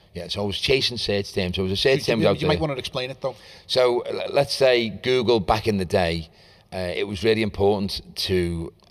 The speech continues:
Speaker 1: identify what your key search terms, what
Speaker 2: Yeah.
Speaker 1: your punters would probably search for.
Speaker 2: And what would they search? Give us an example.
Speaker 1: Let's say party apartments.
Speaker 2: In Liverpool?
Speaker 1: Yeah.
Speaker 2: Yeah.
Speaker 1: So I would then create lots of content on party apartments. Uh, so I would create a three thousand word document,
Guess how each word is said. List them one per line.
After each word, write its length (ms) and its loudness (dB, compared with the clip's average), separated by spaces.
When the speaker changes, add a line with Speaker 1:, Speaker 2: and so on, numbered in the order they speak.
Speaker 1:
identify 520 2
what 180 0
your 260 2
key 260 -6
search 420 0
terms, 380 -2
what 100 -2
Speaker 2:
Yeah. 80 -4
Speaker 1:
your 80 0
punters 400 -8
would 140 -8
probably 240 -8
search 320 -4
for. 280 -6
Speaker 2:
And 100 -10
what 120 2
would 100 -8
they 80 -10
search? 320 -4
Give 120 -8
us 80 -10
an 80 -12
example. 440 -6
Speaker 1:
Let's 140 2
say 120 4
party 300 -2
apartments. 360 -10
Speaker 2:
In 120 -10
Liverpool? 500 -4
Speaker 1:
Yeah. 180 -8
Speaker 2:
Yeah. 280 -14
Speaker 1:
So 460 0
I 140 2
would 160 0
then 280 0
create 480 -2
lots 300 -2
of 160 -8
content 680 -6
on 120 -6
party 340 -4
apartments. 400 -8
Uh, 80 -6
so 180 0
I 80 6
would 160 -2
create 260 2
a 80 0
three 220 -2
thousand 340 0
word 140 2
document, 500 -2